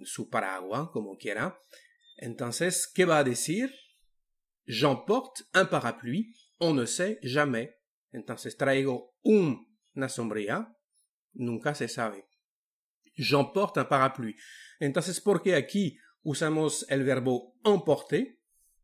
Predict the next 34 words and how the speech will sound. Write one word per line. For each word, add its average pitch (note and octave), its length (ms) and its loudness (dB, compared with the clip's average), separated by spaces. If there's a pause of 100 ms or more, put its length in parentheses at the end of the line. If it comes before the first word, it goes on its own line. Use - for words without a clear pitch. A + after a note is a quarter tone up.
Porque E3 480 0
emporter G#3 680 0 (420)
es D3+ 160 0
cuando G3+ 320 6
traemos E3 640 4
algo D#3 500 2
de C3+ 280 4
un C#3+ 300 0
punto C4 500 4
de G3 100 2
salida D3+ 680 -2 (460)
para C3 260 4
ir A3 400 0
afuera. C#3 600 0 (880)
Puede A2+ 240 0
ser A#2+ 200 -4
una A2 200 -4
casa, B2 640 -2 (600)
una E3 260 4
tienda C#3 560 0
también, E3 440 2
por C3+ 140 2
ejemplo, F3 460 -2
si C#3+ 160 -4
está B2 240 -2
en F3 60 0
una D#3+ 260 0
tienda E3 420 0
y C3 80 0
que A#2+ 200 -2
está D3 360 -2
ordenando C3 540 0
una A#2+ 280 -2
pizza, A3 500 -2